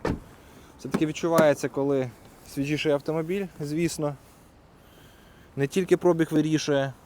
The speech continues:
В такому стані кермо взагалі ідеальне.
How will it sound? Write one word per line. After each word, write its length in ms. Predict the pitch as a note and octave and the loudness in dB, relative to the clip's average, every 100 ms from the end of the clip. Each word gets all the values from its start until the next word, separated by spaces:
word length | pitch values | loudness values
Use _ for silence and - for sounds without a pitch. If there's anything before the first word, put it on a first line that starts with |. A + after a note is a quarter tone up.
| - - - - - - - - - - - - - - - - - - - - - - _ _ _ _ _ _ _ _ _ _ _ _ - _ _ - - - _ - - - - - | -20 -20 -20 -20 -20 -20 -20 -20 -20 -20 -20 -20 -20 -20 -20 -20 -20 -20 -20 -20 -20 -20 _ _ _ _ _ _ _ _ _ _ _ _ -20 _ _ -20 -20 -20 _ -20 -20 -20 -20 -14
В 80 | G#2+ | -10
такому 240 | A#2+ A#2 | -6 -8
стані 260 | - C3+ A#2+ | -2 -2 0
кермо 260 | C#3+ D3 | 0 2
взагалі 340 | C3 C3+ C3+ C3 | 0 2 2 2
ідеальне. 600 | C3 D#3 F3 D#3+ D3 | 2 0 0 -2 -4